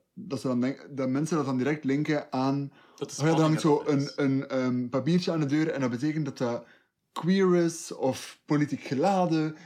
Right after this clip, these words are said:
Speaker 1: en dus niet voor mij.
Speaker 2: Mhm.
Speaker 1: En dingen, terwijl, dat, allee, dingen is daarbij een klein beetje, if the shoe fits,
Speaker 2: Hey.
Speaker 1: then maybe it fits and maybe you are not welcome.
Speaker 2: Hey.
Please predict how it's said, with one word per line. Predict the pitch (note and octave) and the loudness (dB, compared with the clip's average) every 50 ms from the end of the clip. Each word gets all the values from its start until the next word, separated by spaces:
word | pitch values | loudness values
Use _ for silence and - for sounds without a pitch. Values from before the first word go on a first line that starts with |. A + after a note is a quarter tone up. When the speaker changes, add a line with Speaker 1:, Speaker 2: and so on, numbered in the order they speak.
| C#3 - | -12 -8
Speaker 1:
en | D3+ C#3 C3+ | -6 -4 -2
dus | C3+ C#3+ C#3 - | -2 -2 -2 -4
niet | D3+ C#3 D3 D#3+ D#3+ - | -4 -2 -2 -2 -4 -4
voor | - C#3+ B2+ B2 | -8 -8 -8 -4
mij. | C#3+ D#3 E3 E3 D#3+ D#3+ D#3+ E3 D#3+ | -4 -4 -2 -2 -2 -4 -6 -6 -6
Speaker 2:
Mhm. | C3 A#2 B2 A#2 A2+ | -6 -4 -4 -4 -2
Speaker 1:
En | C#3 | 0
dingen, | C#3+ D3 D3+ E3+ - - _ _ _ | 0 0 0 0 -2 -8 _ _ _
terwijl, | - - C#3+ C3 B2+ B2 B2 B2 - - - _ _ _ _ _ _ _ _ _ _ _ _ _ _ _ _ _ _ | -8 -4 -2 0 2 2 0 0 -2 -6 -14 _ _ _ _ _ _ _ _ _ _ _ _ _ _ _ _ _ _
dat, | - C3+ C#3 C3+ - | -8 -4 -4 -4 -4
allee, | - C3 C3+ C3+ B2+ - - - - - - - _ _ _ _ | -4 -4 -4 -4 -4 -6 -8 -12 -20 -20 -20 -20 _ _ _ _
dingen | - C#3+ D#3 E3 D3+ | -2 0 0 2 2
is | D3 D#3 D3 | 2 0 0
daarbij | E3 E3 D#3+ D#3 D#3 D3 | 0 0 0 0 0 0
een | C3+ B2+ | 0 -2
klein | B2 C3+ C3+ C#3 C3 A#2+ | -2 -2 -2 -2 0 0
beetje, | A#2+ C3 C3+ - - E3+ E3+ E3 E3+ - _ _ _ _ _ _ _ _ | 0 0 0 0 -2 -2 -2 -4 -8 -12 _ _ _ _ _ _ _ _
if | - D#3 C3+ A#2+ | -2 -2 0 0
the | - C3+ B2 | 0 -2 -4
shoe | - - C#3 C3 B2+ | -2 0 0 0 0
fits, | B2+ - - C#3+ D#3+ F3 - - - - - - - _ _ _ _ _ | 0 -2 -2 -2 -2 -2 -4 -10 -16 -16 -16 -20 -20 _ _ _ _ _
Speaker 2:
Hey. | - G#2+ G#2 G#2+ A2+ B2 | -14 -10 -8 -6 -4 -2
Speaker 1:
then | C3 B2+ B2+ B2 | -2 -2 0 0
maybe | B2 B2+ C3 C3+ B2+ C3 | -2 -2 -2 -2 -4 -4
it | B2+ A#2+ A#2+ | -4 -4 -6
fits | - - E3 E3+ E3+ - - | -6 -6 -6 -6 -6 -6 -8
and | A#2 G2+ | -6 -6
maybe | A2+ A#2 A2+ A2+ A#2 A2+ A2 | -4 -4 -4 -4 -4 -4 -4
you | A2+ A#2 A#2+ A2 A#2 | -2 -2 -2 -2 -4
are | C3 C#3+ | -4 -4
not | C3+ B2 A2 - - | -4 -6 -6 -8 -8
welcome. | A2+ A2 G#2+ G#2+ G#2+ A2 A2 | -8 -6 -6 -6 -6 -4 -4
Speaker 2:
Hey. | A2+ A#2 A#2 A#2 A#2+ A2+ A2 G#2+ G#2 G#2+ G#2+ G#2+ G#2+ G#2+ G#2+ A2 A2 | -2 -2 -2 -2 -4 -2 -4 -4 -4 -4 -6 -6 -8 -8 -10 -12 -16